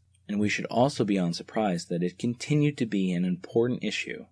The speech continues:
to the people living with and dealing with it. To put it succinctly, separate from the international loans that the Continental Congress had borrowed,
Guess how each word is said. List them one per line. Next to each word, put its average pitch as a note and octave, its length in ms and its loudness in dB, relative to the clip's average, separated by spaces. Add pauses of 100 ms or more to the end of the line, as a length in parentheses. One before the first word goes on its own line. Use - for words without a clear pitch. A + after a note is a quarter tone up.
(160)
to G2+ 100 -6
the F#2+ 80 -6
people F2+ 560 -4
living F#2+ 340 0
with F#2+ 300 -4 (220)
and E2+ 160 -8
dealing D#3 360 0
with - 160 -14
it. - 120 -14 (580)
To - 80 -6
put F3+ 220 4
it A#3 100 -2
succinctly, F2 720 -4 (240)
separate - 460 2
from F#2+ 500 2
the - 140 -2
international G#2 840 2
loans E2+ 580 0
that F2 240 0
the - 60 -6
Continental G2+ 680 -2
Congress G2 520 -2
had E2 220 -6
borrowed, F2 480 0